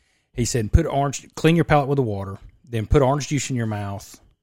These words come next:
and don't swallow, just hold it in your mouth. Raise your hands, your h-, arms above your head. I'm gonna stand up here, and I'm gonna pu-, try to pull your arms apart."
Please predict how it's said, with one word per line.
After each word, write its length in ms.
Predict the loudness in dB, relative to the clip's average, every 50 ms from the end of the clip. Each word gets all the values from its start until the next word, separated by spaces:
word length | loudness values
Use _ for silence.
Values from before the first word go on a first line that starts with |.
| _ _ _ _ _ _ _ _ _ _ _
and 500 | -8 -6 -6 -4 -6 -6 -6 -8 -8 -10 _ _ _ _ _ _ -8
don't 220 | -6 -6 -4 -4
swallow, 360 | -6 -4 -2 0 2 2 2 0
just 160 | -2 -4 0
hold 180 | 2 2 2 2
it 40 | 0
in 60 | -2
your 80 | -2
mouth. 400 | 0 0 0 0 -2 -4 -12 -20 -20 _ _ _ _ _ _ -20 -20 _ _ _
Raise 260 | 0 2 2 2 2
your 100 | -2 -2
hands, 480 | 0 -2 0 0 -2 -4 -4 -8 -10 -6
your 200 | -4 -2 -2 -2
h-, 180 | -4 -8 -14 -8 0
arms 340 | 2 2 4 4 2 -2 -2
above 320 | -2 2 4 4 4 4
your 100 | 0 0
head. 360 | 0 2 2 2 0 -4 -6 _ _ _ _ _ _ -20 _
I'm 160 | -2 -2 0 2
gonna 160 | 2 0 0
stand 340 | -2 -2 -2 0 0 -2 -4
up 140 | -6 -2
here, 260 | 0 2 2 2 2 0
and 140 | -2 -2
I'm 80 | -2 0
gonna 120 | -2 -2
pu-, 220 | -4 -2 -4 -4 -2
try 140 | 0 -2 -2
to 60 | -2
pull 200 | -2 0 0 0
your 180 | 0 0 -4
arms 180 | -4 -6 -8 -10
apart." 420 | -14 2 4 4 6 6 4 0